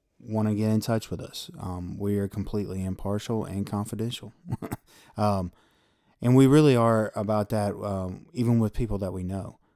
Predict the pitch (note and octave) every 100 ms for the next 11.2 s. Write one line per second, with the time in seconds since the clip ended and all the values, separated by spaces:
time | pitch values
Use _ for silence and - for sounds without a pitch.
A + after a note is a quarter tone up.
0 | _ A2+ G2 F#2+ - G#2+ G#2 A2+ G2+ F#2
1 | - - _ _ - D3 C#3+ D3 C3 G#2+
2 | G2 - G#2 G2 G2+ G2+ F#2+ G2+ G2+ G2+
3 | - G2 - G#2 F#2+ F#2 F2+ - F#2 F#2+
4 | G2+ G2 - - F#2+ F#2+ F2+ _ _ _
5 | _ A2+ A#2 B2+ A#2 A#2 G#2+ G#2+ - G#2
6 | G2+ G2 - F#2 - C3+ B2 - F#2+ -
7 | G2+ B2+ D#2+ - - - _ _ _ -
8 | G2 F#2+ - _ _ - G2 F#2+ F#2 -
9 | - G#2+ A2 G#2 B2 A#2 G#2+ A2 A2 G2
10 | F#2+ _ _ _ _ _ _ - G#2+ G#2+
11 | G#2